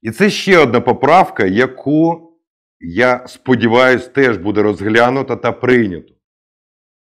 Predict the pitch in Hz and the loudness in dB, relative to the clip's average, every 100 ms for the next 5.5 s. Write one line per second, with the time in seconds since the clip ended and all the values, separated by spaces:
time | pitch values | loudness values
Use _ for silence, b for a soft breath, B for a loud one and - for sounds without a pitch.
0 | _ _ _ _ _ 135 135 175 185 165 | _ _ _ _ _ 0 4 2 2 -2
1 | - 117 90 120 143 123 - _ _ _ | -2 -4 0 2 2 0 -6 _ _ _
2 | _ _ _ _ _ _ _ _ _ 131 | _ _ _ _ _ _ _ _ _ -2
3 | 127 160 139 135 113 113 120 123 120 120 | 4 4 4 2 0 0 0 2 2 2
4 | 117 - - - 104 117 117 123 127 131 | 0 -4 -20 -20 -8 -4 -2 0 2 2
5 | 120 117 107 85 | 2 2 2 0